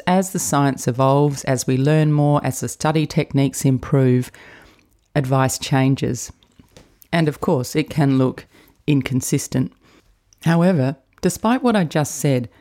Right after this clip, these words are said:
there are a small number of people who are cholesterol hyperabsorbers. That means they absorb a lot of cholesterol from foods they eat. For those people, foods containing high cholesterol, like eggs,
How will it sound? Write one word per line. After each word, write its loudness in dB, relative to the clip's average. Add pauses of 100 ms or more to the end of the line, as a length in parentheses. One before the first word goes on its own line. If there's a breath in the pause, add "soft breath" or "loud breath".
(140 soft breath)
there 2
are 2
a 2
small 0
number 2
of -4
people 0
who 2
are 0
cholesterol -2
hyperabsorbers. -2 (120)
That -2
means 0
they -2
absorb -2
a -6
lot 2
of -4
cholesterol -4
from -6
foods -4
they -2
eat. 0 (180 loud breath)
For -2
those 2
people, -4 (180 loud breath)
foods -2
containing 0
high 0
cholesterol, -2
like -2 (100)
eggs, -4